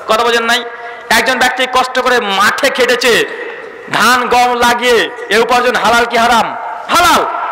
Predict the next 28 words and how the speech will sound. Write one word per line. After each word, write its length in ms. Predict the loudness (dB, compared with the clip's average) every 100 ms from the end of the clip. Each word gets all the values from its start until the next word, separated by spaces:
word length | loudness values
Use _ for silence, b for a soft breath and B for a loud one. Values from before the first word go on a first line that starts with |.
| 0
এই 60 | 2
হালাল 440 | 2 2 2 2
উপার্জন 400 | 0 0 2 0
করার 340 | 0 2 2
পরে 400 | 2 2 4 2 0 -6 -4
সে 140 | -2
যদি 260 | 0 2 2
বিড়ি 280 | 2 2 2
খায়, 320 | 2 2 2 -2 -6 -4
আবার 220 | 0 2 2
নামাজও 400 | 2 2 2 2
পড়ে, 260 | 2 0 -4 -8 -14 -14 -16 -12 -4
বা 120 | 0
কাজ 200 | 2 2
হবে? 280 | 2 0 -2 -8 -12 -14 -16 -16 -16 -16 -16 -16 -16 -14 -10 -8 -8 -6 -2
হালাল 480 | 0 2 4 4 4
উপার্জন, 680 | 4 2 4 2 2 0 -4 -6 -2
কিন্তু 160 | 0
হালাল 340 | 2 2 2 2 2
টাকা 220 | 0 2
দিয়ে 140 | 0 0
হারাম 340 | 2 0 0
জিনিস 220 | -2 -2
খাচ্ছে, 440 | 0 -2 -2 -6 -6 -10 -14 -2
বা 80 | 0
ইবাদত 320 | 2 2 0
কবুল 180 | 0 2
হবে? 300 | 2 0 -2